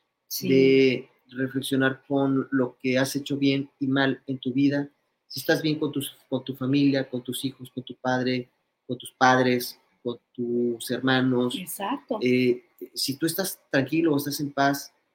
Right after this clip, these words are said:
Speaker 2: bien. Y si no lo estás, pues busca y, y, y, y hazlo, ¿no? Busca la forma de cómo con-, eh,
Speaker 1: Conciliar.
Speaker 2: congra-,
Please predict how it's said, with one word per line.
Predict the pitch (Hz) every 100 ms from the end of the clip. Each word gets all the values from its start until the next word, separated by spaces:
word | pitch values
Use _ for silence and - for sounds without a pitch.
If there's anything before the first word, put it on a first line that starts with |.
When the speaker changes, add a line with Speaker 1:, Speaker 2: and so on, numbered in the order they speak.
| -
Speaker 2:
bien. | 151 160 156 -
Y | 147
si | - 139
no | 143 160
lo | 180 170
estás, | 156 156 160 -
pues | 170 - _ _ _ _ _
busca | 151 175 180 - 147 143
y, | 143 135 143
y, | 135 135 123
y, | 127 -
y | 143
hazlo, | 143 143 117
¿no? | 123 135 -
Busca | 151 -
la | 160
forma | 143 147 147
de | 143
cómo | - 143 143 143
con-, | 139 123 - _ _
eh, | 123 117 117 -
Speaker 1:
Conciliar. | - 180 180 175 147
Speaker 2:
congra-, | 147 143